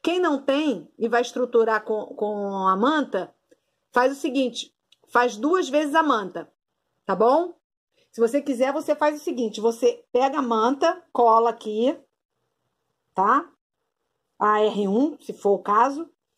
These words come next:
quilta, aí pega outro pedaço de manta, pega o forro,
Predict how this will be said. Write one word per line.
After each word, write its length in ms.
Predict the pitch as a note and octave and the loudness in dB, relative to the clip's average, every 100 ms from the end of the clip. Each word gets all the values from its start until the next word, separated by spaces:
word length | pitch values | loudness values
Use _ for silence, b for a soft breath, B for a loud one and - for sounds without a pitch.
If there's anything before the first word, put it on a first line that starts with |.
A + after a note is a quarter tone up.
| b b b _ | b b b _
quilta, 560 | - D4+ E4+ F#4 G4+ G4+ _ _ _ _ - | 0 0 0 0 0 -2 _ _ _ _ 0
aí 160 | A#3 B3+ | 2 2
pega 320 | B3 A#3+ A#3+ | 2 2 4
outro 260 | D4 G#4+ | 4 2
pedaço 400 | A4 E4 C#4+ C#4 | -4 -4 -4 -4
de 80 | B3+ | -6
manta, 600 | B3+ A#3 B3+ C#4+ E4+ F4+ - _ _ _ _ | -4 0 0 2 0 0 -6 _ _ _ _
pega 240 | B3 B3+ | 0 2
o 60 | B3+ | -2
forro, 640 | - A3+ A#3+ D#4 F#4+ F#4 | 0 4 4 4 -2 -8